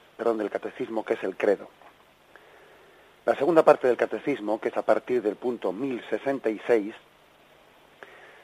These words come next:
tiene como título La celebración del misterio cristiano.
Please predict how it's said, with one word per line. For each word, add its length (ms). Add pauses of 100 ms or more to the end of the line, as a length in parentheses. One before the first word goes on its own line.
(300)
tiene 180
como 240
título 560
La 240
celebración 760 (160)
del 200
misterio 600
cristiano. 640